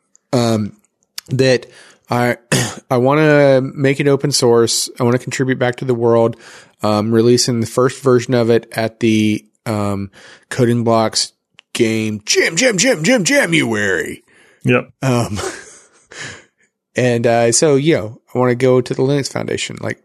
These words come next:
Speaker 1: why them over Apache Foundation?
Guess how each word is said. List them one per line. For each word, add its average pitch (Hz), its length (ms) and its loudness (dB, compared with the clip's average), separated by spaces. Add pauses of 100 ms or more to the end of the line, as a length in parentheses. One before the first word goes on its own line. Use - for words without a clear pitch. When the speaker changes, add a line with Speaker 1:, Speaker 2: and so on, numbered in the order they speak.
(260)
Speaker 1:
why 123 280 2
them 127 400 0
over 117 300 2
Apache 113 480 -2
Foundation? 104 540 -10